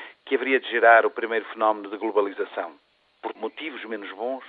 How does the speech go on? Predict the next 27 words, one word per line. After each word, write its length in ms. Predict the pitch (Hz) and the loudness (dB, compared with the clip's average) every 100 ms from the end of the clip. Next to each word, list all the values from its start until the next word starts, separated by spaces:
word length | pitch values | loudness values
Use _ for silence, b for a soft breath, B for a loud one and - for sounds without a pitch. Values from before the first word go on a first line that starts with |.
| - B B B B | -20 B B B B
quando 200 | 156 156 | -2 -2
se 160 | - | -4
escuda 420 | - - 160 170 131 | -6 -6 -4 -2 -2
e 80 | |
inquista 560 | 123 120 - 139 131 127 | -4 -10 -14 -16 0 2
na 140 | 120 | 4
atitude 420 | 120 123 117 135 127 | 2 0 -14 -12 -12
descrente 580 | - - - 139 135 - | -10 -6 0 0 0 -6
e 20 | |
pessimista 760 | - 120 - 113 120 117 - 104 | -2 -2 -4 -14 -14 -10 -4 -4
de 60 | |
velho 200 | 95 127 | -2 -4
do 80 | 113 | -4
Restelo, 560 | - - - 120 117 107 B B B B | -12 -10 -4 -2 -4 -8 B B B B
que 120 | 135 | -2
o 40 | |
remeteria 520 | 127 131 120 127 123 113 | -2 -2 -4 -2 2 2
para 160 | 113 | 2
o 20 | |
plano 280 | 107 117 117 | 0 0 0
inclinado 540 | 110 - 117 113 107 104 | -2 -8 -2 2 2 2
em 80 | |
que 120 | 95 - | -8 -10
desembocou 500 | 117 110 104 - 107 | -8 -8 -8 -4 -4
no 140 | 98 | -2
século 320 | - 98 104 | -2 -2 -2
vinte. 260 | 92 90 | -12 -18